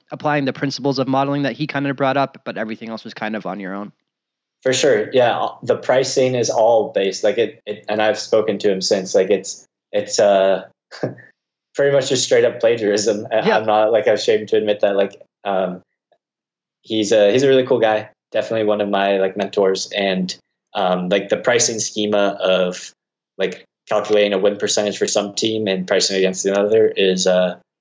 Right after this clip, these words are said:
Speaker 2: definitely just, like, the true mathematical way to do this.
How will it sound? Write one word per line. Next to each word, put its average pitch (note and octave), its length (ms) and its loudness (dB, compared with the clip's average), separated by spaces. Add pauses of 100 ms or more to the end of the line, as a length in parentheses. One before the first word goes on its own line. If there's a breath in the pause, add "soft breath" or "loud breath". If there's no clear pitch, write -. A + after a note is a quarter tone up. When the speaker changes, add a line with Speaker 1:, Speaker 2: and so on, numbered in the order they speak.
(440)
Speaker 2:
definitely G#2+ 480 0
just, G2+ 200 -2
like, F#2+ 240 -2
the G#2 80 0
true G#2 320 0
mathematical G2 560 -2
way G2 120 2
to F#2+ 80 0
do G#2+ 160 2
this. - 400 -2